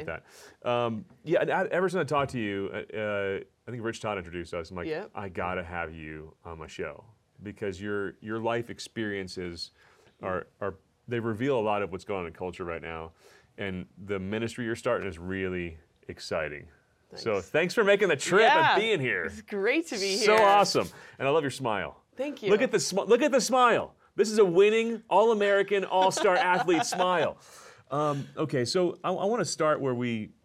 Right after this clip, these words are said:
Speaker 1: where I started my intro,
Speaker 2: Yep.
Speaker 1: um, because I think this is a good, uh, opening into your, your story of being intentional about having,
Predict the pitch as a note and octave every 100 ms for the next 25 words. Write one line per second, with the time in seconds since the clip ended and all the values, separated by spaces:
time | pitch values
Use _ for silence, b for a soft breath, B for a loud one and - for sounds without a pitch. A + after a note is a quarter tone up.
0 | _ A2+ A2 - B2 A2+ G2 F2 G#2+ -
1 | F#2 E2 E2+ - - D#3+ - G2 G2 F#2
2 | F2+ - G#2+ A2+ G#2 C3 A2+ G#2 G#2 F#2
3 | G2+ F2+ _ _ - F2+ E2+ - G2+ F#2+
4 | G2 F2 F#2 F2 F#2+ F#2 F2 F2 _ b
5 | b b G2+ F#2 - E2+ D#2+ D#2 F#2+ -
6 | F2+ E2 E2+ G#2 F#2+ E2+ - C3 B2 B2+
7 | G2 G2 F#2+ F2